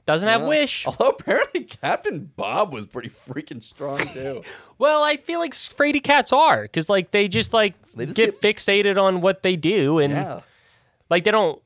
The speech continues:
Speaker 1: utilize it all the time.
Speaker 2: That's the moral of this story, is that fraidy cats are strong beefcakes.
Speaker 1: Yeah, super strong beefcakes.
Speaker 2: Mm-hmm.
Speaker 1: And those who are, like, adventurers,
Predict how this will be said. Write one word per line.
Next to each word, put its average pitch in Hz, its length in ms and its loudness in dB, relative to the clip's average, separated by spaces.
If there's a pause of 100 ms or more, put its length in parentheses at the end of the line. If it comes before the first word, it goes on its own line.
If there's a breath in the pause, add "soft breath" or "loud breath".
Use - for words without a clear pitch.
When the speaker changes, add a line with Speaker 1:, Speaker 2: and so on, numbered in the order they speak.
Speaker 1:
utilize 147 720 -2
it 113 80 -4
all 110 120 0
the 110 80 -4
time. 113 380 -4
Speaker 2:
That's 151 240 -10
the 226 100 -6
moral 151 420 0
of 113 80 -4
this 107 160 -8
story, 73 420 -20
is 95 160 -14
that 101 220 -10
fraidy 135 240 -6
cats 139 320 -8
are 98 220 -8 (400)
strong 120 580 -6
beefcakes. - 640 -16
Speaker 1:
Yeah, 98 220 -4 (180)
super 143 340 -8
strong 113 340 -4
beefcakes. 104 560 -12
Speaker 2:
Mm-hmm. - 60 -10
Speaker 1:
And 123 480 -2
those 139 300 2
who 139 160 -4
are, 127 240 0
like, 110 480 -2 (460)
adventurers, 160 1040 -4